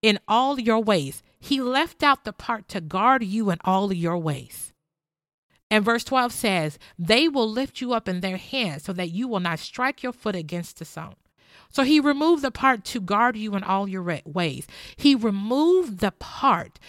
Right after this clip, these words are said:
that presented the Lord as our shepherd, our protection.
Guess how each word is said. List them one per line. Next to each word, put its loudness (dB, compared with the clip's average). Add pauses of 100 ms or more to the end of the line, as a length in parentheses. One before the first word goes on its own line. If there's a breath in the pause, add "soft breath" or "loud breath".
(200 loud breath)
that 0
presented 0
the -2
Lord -2
as 2 (100)
our -4
shepherd, -2 (420)
our 10
protection. -6